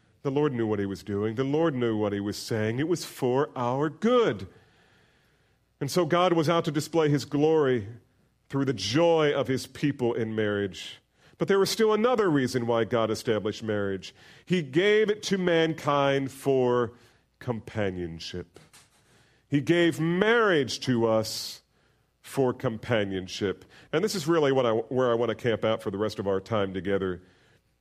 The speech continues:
Um, companionship needs to be a dominant aspect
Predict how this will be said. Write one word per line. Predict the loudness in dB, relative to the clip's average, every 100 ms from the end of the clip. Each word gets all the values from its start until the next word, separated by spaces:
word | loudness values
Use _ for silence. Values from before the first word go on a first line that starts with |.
| _
Um, | -6 -4 -4 -8 _ _ _
companionship | -6 -6 -4 -2 0 2 0 -2 -4 -4 -6 -20 _
needs | -4 0 2 0
to | -2 -4
be | 0 2 2 -2 -8 -20 _ _ _ _ -6
a |
dominant | -4 0 2 4 2 2 0 -2 -14 _ _ _ _ _
aspect | 2 4 2 -2 2 2 2 -6